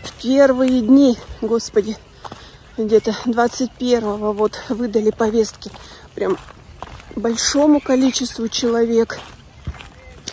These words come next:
Двадцать второго выдали где-то восемь повесток и двадцать третьего четыре. Но это я говорю только про Димину смену.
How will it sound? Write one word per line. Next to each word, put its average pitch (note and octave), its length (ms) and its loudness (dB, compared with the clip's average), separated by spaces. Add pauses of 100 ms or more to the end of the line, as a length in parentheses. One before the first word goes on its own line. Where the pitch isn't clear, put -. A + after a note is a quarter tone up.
(380)
Двадцать A#3 400 -2
второго A#3+ 520 0 (320)
выдали G#3+ 440 0 (1000)
где-то G#3+ 340 0 (560)
восемь C#4 520 -2 (800)
повесток C4+ 640 -4 (180)
и C4+ 340 0 (760)
двадцать A#3 380 -4
третьего B3+ 520 -2 (500)
четыре. A3+ 520 -2 (500)
Но C4 100 2
это B3 360 2
я A#3 260 0
говорю A3+ 380 -2
только C#4+ 520 -2
про B3 320 -2
Димину A#3+ 460 -2
смену. A3+ 480 -2